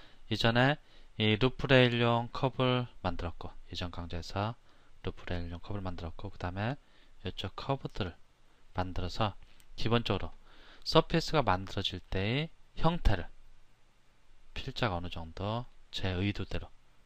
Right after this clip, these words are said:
조정을 해놓은 상태입니다. 이제 이 상태에서 이제 서피스를 만들 건데, 요쪽 하나, 요쪽 하나, 요쪽 하나, 요쪽 하나, 이런 식으로 계속 서피스를 만들 수도 있지만 그냥 한꺼번에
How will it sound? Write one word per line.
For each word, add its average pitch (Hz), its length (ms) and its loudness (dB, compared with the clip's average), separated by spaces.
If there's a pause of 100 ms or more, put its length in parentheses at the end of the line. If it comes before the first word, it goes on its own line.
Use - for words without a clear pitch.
조정을 98 360 -4
해놓은 127 160 0
상태입니다. 87 720 -2 (600)
이제 - 180 -2
이 98 40 -2
상태에서 113 720 -2 (1800)
이제 - 140 -6
서피스를 147 420 2
만들 98 220 -2
건데, 117 400 0 (600)
요쪽 123 380 6
하나, 135 480 6
요쪽 104 320 -2
하나, 101 360 0
요쪽 92 280 -4
하나, 92 180 -4
요쪽 87 240 -8
하나, 85 140 -4
이런 117 240 4
식으로 123 220 2
계속 - 400 -2 (1200)
서피스를 135 480 0
만들 90 260 -4
수도 - 200 -6
있지만 107 480 -4
그냥 95 160 -2
한꺼번에 120 400 -4